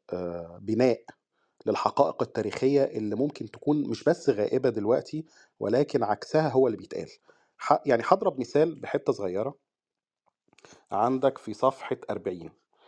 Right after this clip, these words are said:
أنت بتقول إنه بعض رواد الحنين في مصر يروج لخطابات عن الحسب والنسب والأصالة في بلد لم تتأسس فيه معايير الملكية بالوراثة أو الأقدمية،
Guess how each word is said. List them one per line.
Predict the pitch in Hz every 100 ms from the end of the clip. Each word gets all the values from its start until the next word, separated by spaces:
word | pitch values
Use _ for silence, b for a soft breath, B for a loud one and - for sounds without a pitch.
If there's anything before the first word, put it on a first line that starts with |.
| b b b -
أنت | 170 -
بتقول | 127 120 139 165 175 -
إنه | 139 156 147
بعض | 131 139 139
رواد | 117 104 117 127
الحنين | 117 98 110
في | 120 110
مصر | 104 127 - -
يروج | 101 95 113 127 120 120
لخطابات | 101 - - 95 98 120 104
عن | 92
الحسب | 87 117 - 92
والنسب | 92 98 113 95 92
والأصالة | - - - 117
في | -
بلد | 101 117 147 139 _ b b -
لم | 113 156
تتأسس | 180 135 - 123 127 - 92 -
فيه | 139 151 -
معايير | 95 98 131
الملكية | 139 104 92 - 135
بالوراثة | 123 104 92 95 135 -
أو | 123 120
الأقدمية، | 117 - - 87 85